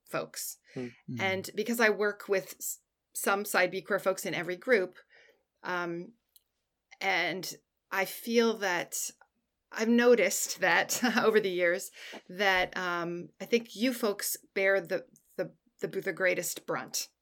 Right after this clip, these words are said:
Speaker 1: of, of, of the weight of the conversation. And I understand why that is. I, I understand how you're sort of a unicorn, no matter where, <laughs> no matter where you,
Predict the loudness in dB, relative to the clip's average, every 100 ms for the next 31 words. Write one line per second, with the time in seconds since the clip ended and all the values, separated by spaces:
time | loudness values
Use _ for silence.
0 | -6 -4 -4 -6 -6 -6 -6 -4 -4 -2
1 | -2 -4 -8 -8 -8 -6 -6 -6 -8 -10
2 | -12 -18 -20 -20 -20 -20 -20 _ -4 0
3 | 0 -2 -6 -10 -2 2 4 2 2 2
4 | 2 2 4 4 4 4 2 -4 -8 -4
5 | -4 -2 -2 -2 -2 -2 -2 -2 0 2
6 | 0 -2 -2 -2 -2 -4 -2 -2 -2 -6
7 | -6 -6 -4 -2 2 2 6 6 6 0
8 | 0 4 6 4 6 6 6 4 -2 -8
9 | -10 -12